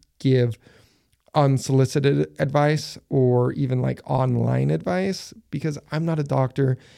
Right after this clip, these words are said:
And then you always get someone else that says something, and it just turns into this big, you know, thread of comments with people who are just trying to one up each other, people that are trying to be the doctor, people that are trying to downplay issues. And,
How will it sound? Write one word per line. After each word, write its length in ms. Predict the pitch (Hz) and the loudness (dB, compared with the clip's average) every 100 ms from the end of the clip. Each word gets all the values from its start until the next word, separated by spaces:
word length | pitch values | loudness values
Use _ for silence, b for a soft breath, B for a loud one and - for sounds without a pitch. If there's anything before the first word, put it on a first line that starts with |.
| B - | B -2
And 160 | 135 | 2
then 180 | 143 151 | 4 4
you 140 | 143 135 | 4 4
always 280 | 151 165 | 4 2
get 240 | 160 165 160 | 2 0 0
someone 320 | - 160 151 | -2 0 2
else 220 | 139 135 | 2 0
that 100 | 147 | -4
says 240 | - 143 - | -4 -4 0
something, 400 | 135 123 135 127 | -2 2 0 2
and 100 | 127 | -2
it 100 | 135 | -4
just 200 | 139 - | -8 -6
turns 320 | 170 165 160 | -4 -4 -4
into 200 | 131 147 | -4 -2
this 200 | 139 - _ _ _ | -2 -4 _ _ _
big, 440 | 190 180 156 123 B B B B - | 2 4 2 0 B B B B 0
you 160 | 147 | 2
know, 220 | 139 127 113 | 4 2 0
thread 640 | - - 139 147 151 151 | -6 -6 0 2 4 4
of 160 | 135 - | 2 -2
comments 960 | - 147 156 139 131 131 - - - - _ _ _ _ _ | -6 -2 0 2 0 -2 -6 -14 -18 -20 _ _ _ _ _
with 320 | 160 151 135 - | -6 0 0 0
people 340 | 143 123 127 | -4 -2 -2
who 100 | 123 | 0
are 100 | 123 | -2
just 160 | 123 - | -4 -6
trying 240 | 127 123 | -4 -2
to 80 | 127 | -4
one 240 | 127 127 | -2 -2
up 220 | 147 160 | -2 -4
each 180 | 165 - | -6 -4
other, 240 | 160 151 151 | 0 0 0
people 300 | 135 135 127 | -2 -4 -2
that 120 | 127 | 0
are 120 | 127 | -2
trying 240 | - 160 | -2 -2
to 60 | 151 | 0
be 100 | 151 | 0
the 100 | 151 | 0
doctor, 420 | 151 147 156 147 143 B B B | 0 0 0 -2 -4 B B B
people 260 | 143 127 127 | -6 -2 0
that 80 | |
are 60 | 110 | 0
trying 240 | - 135 | -2 -2
to 100 | 117 | 0
downplay 680 | 110 131 135 151 151 165 156 | -2 -2 -2 -2 -2 0 0
issues. 500 | 165 147 - 151 147 147 B B B B B _ | 0 -2 -2 0 0 -4 B B B B B _
And, 500 | 139 131 127 123 - | 2 4 4 2 -2